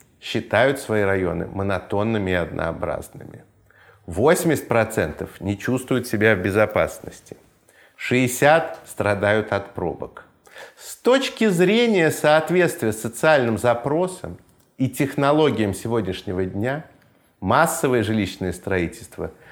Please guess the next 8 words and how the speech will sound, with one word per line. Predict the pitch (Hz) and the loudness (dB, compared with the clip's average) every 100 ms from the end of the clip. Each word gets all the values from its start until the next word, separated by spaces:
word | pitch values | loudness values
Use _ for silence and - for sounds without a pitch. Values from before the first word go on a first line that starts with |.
| - _ | -20 _
едва | 127 143 190 233 | -2 2 4 4
ли | 220 | 4
не | 175 156 | 4 2
самая | 143 - 151 180 180 151 135 | 0 0 2 2 2 2 0
отсталая | - - - 120 127 117 | -2 -6 0 2 4 2
отрасль | 101 107 - 101 - 95 | 0 -2 -4 -12 -8 -8
в | 90 | -4
России. | 87 85 - - - | -4 -4 -12 -18 -18